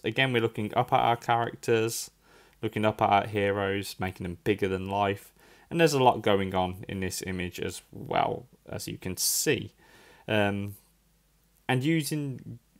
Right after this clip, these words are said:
having a grasp on perspective helps when we place our characters, especially if you're gonna have flying characters and stuff. So we've got Thor fighting a mind-, uh, mindless one here. Uh, Captain Marvel in the back. So we're still looking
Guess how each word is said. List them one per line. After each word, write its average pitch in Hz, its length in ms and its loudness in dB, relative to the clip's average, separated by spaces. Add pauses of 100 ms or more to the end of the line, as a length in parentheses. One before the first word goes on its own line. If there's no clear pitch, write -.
(340)
having 135 300 2
a 113 60 -2
grasp 107 680 -2
on 98 80 -8
perspective - 600 -8
helps - 440 -4
when 98 120 -6
we 95 100 -4
place 87 420 -4
our 87 80 -4
characters, 90 540 -6
especially 143 420 0
if 120 100 0
you're 113 80 -8
gonna 107 180 -2
have 104 180 0
flying 95 600 -2
characters 95 680 -8
and 95 100 -10
stuff. - 420 -6
So 87 460 -2
we've - 140 -12
got - 180 -4
Thor 95 480 0 (180)
fighting 92 400 -2
a 92 60 -8
mind-, 92 400 -4 (140)
uh, 95 160 -10 (160)
mindless 92 500 -6
one 92 260 -8
here. 95 420 -2 (1000)
Uh, 87 400 -4 (580)
Captain - 320 -4
Marvel 92 380 2
in 87 140 -6
the 85 120 -6 (100)
back. 95 300 4 (100)
So - 140 -8
we're 90 140 -2
still - 260 4
looking 98 320 0